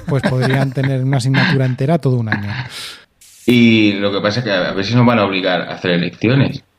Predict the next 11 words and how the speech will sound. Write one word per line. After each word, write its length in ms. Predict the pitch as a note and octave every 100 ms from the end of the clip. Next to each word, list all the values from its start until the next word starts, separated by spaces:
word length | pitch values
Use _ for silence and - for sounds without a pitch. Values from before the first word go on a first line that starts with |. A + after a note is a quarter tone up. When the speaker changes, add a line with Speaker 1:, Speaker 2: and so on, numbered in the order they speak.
| - - -
Speaker 2:
<laughs> 440 | - - - - -
en 400 | - G2 G#2 G2+
las 200 | F2+ F#2
es-, 200 | F2+ - F3 F#3+ C#3+
en 100 | G2
las 140 | F#2+ -
spot 560 | F2+ - C3+ C#3 - - -
y 80 | G#2
nos 140 | G2
quitan 360 | A2 G#2+ G#2+ G2
la, 440 | G2 F#2 F2+ E2+